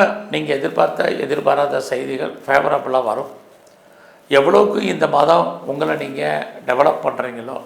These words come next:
அப்டேட் பண்றீங்களோ, அந்த அளவுக்கு வாழ்க்கையில வெற்றியை அடைவதற்கான மாதமாக இந்த மாதம் உண்டு. So இந்த மாதத்துல நிறைய நீங்க லே-, லேர்ன் பண்றதுக்கான வாய்ப்பு. அது இல்லாம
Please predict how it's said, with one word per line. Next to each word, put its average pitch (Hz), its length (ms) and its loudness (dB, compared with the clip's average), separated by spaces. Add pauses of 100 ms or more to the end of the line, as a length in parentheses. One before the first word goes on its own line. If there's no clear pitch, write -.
(240)
அப்டேட் 120 420 -4
பண்றீங்களோ, 120 480 -8 (320)
அந்த 147 220 -2
அளவுக்கு 135 320 -4 (100)
வாழ்க்கையில 135 340 -2 (720)
வெற்றியை 196 480 0
அடைவதற்கான 139 720 -2 (520)
மாதமாக 135 600 4 (260)
இந்த 123 200 0
மாதம் 117 320 2
உண்டு. 101 180 -12 (840)
So 160 60 4 (120)
இந்த 165 240 2
மாதத்துல 147 340 4 (100)
நிறைய 160 360 0
நீங்க 135 180 -6 (500)
லே-, - 160 -4 (120)
லேர்ன் 151 260 2
பண்றதுக்கான 131 560 0
வாய்ப்பு. 120 320 -6 (720)
அது 160 140 4
இல்லாம 175 280 6